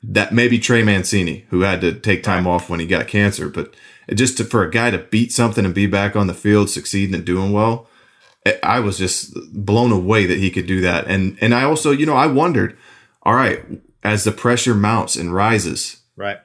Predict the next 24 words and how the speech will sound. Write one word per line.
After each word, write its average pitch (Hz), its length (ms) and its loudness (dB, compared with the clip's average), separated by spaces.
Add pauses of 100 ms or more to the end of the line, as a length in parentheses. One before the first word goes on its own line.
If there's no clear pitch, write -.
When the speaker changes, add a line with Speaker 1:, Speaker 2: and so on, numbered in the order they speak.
(400)
Speaker 1:
and 95 160 0
the 95 40 2
anxiety 101 460 2
gets 92 220 -2
higher 87 320 0
and 85 160 -4
the, 85 120 -4
and 90 140 -2
the 85 60 -4
stress 107 360 0
gets 92 200 -2
higher, 95 400 0
could 104 180 -2
it 87 120 -4
kick - 260 -4
back 92 260 -2
in? 92 200 0
How 92 180 0
is 92 80 -2
he 101 60 -2
Speaker 2:
Right. 101 40 -2
Speaker 1:
gonna 90 140 -2
handle 98 400 0
it? - 160 -6